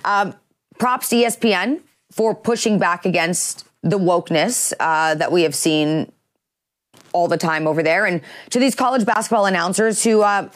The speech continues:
also were not having it during this broadcast. So, couple of examples right there. Again, we're gonna see how this develops, if it continues to trend in this direction. Uh, Black History Month only has a couple of days left, but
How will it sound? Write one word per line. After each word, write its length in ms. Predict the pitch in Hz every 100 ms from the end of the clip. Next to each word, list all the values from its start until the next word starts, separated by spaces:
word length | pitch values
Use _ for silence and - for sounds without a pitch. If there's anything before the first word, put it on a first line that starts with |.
| -
also 340 | 254 294 214
were 160 | 165 180
not 160 | 156 165
having 340 | 170 151 160
it 160 | 143 -
during 280 | 151 151
this 120 | 156 147
broadcast. 520 | 139 87 - 120 -
So, 260 | 247 143 - - - - - -
couple 260 | 302 370
of 80 | 381
examples 460 | 320 294 208 214 202
right 200 | 190 185
there. 340 | 170 220 285 _ _ _ _ _ _ -
Again, 340 | 220 233 196
we're 140 | 202
gonna 160 | 233 285
see 460 | - 220 214 247 - - _ -
how 160 | 214
this 200 | 208 233
develops, 800 | 233 180 156 190 220 - - - _ _
if 160 | - 208
it 100 | 220
continues 420 | 226 208 220 214
to 120 | 214 185
trend 480 | - 202 165 180
in 120 | 165 185
this 140 | 170
direction. 680 | 185 143 151 - 139 190 254 - - -
Uh, 160 | - 196
Black 240 | 214 202
History 280 | 220 - 208
Month 240 | 185 185
only 200 | 190 185
has 140 | 180 175
a 60 |
couple 240 | 185 175 185
of 100 | 170
days 240 | 170 160
left, 500 | 151 135 220 - 151
but 560 | 190 156 240 - -